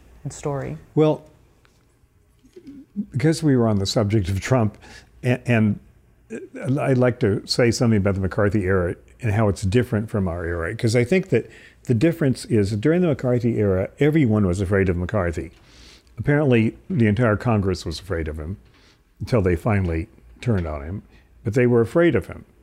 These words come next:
Speaker 2: and so was the entertainment business, and so was,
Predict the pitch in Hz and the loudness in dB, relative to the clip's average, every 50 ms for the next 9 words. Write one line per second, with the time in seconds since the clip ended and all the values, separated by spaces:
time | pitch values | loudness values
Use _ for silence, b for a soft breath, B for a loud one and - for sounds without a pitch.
0 | _ - 120 110 110 117 131 - - - - - - - 135 131 123 117 117 110 | _ 0 2 2 2 2 0 -4 -8 -18 -20 -8 -2 2 2 4 4 4 4 2
1 | 101 - - - - 110 110 107 113 107 127 139 147 156 143 104 101 90 - - | 0 -4 -10 -6 -2 0 2 2 2 2 2 2 2 2 2 0 0 -2 -2 -6
2 | - - - b b b b b b b b b b b b - - 127 107 104 | -14 -18 -20 b b b b b b b b b b b b -8 -2 -2 0 0
3 | - - - 123 120 120 117 113 107 104 95 - b | 0 0 2 4 4 4 4 4 4 2 0 -4 b